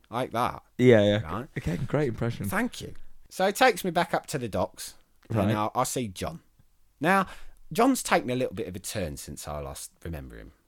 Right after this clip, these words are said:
Speaker 2: Okay. Sounds
Speaker 1: John's
Speaker 2: like,
Speaker 1: having a
Speaker 2: sounds like everyone's taken a turn, yeah.
Speaker 1: Very strange. I never saw Sheila again.
Speaker 2: Oh.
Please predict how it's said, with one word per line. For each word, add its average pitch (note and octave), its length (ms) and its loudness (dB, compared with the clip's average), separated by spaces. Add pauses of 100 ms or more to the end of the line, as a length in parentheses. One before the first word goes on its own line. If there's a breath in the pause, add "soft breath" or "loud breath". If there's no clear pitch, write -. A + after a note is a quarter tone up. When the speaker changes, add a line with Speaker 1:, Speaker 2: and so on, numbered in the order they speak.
Speaker 2:
Okay. A2+ 380 -2
Sounds - 120 -10
Speaker 1:
John's C#3 160 4
Speaker 2:
like, B2 120 4
Speaker 1:
having C#3+ 200 0
a A#2 40 0
Speaker 2:
sounds C3 160 4
like C#3 100 6
everyone's B2 340 4
taken G#2 280 0
a G2+ 60 2
turn, F#2+ 400 -2
yeah. G2+ 40 0
Speaker 1:
Very F3+ 220 6
strange. D#2 460 -4
I A2+ 40 0
never F#3+ 200 2
saw F#3 200 0
Sheila D3 440 2
again. F2+ 320 -4 (420)
Speaker 2:
Oh. B2 360 4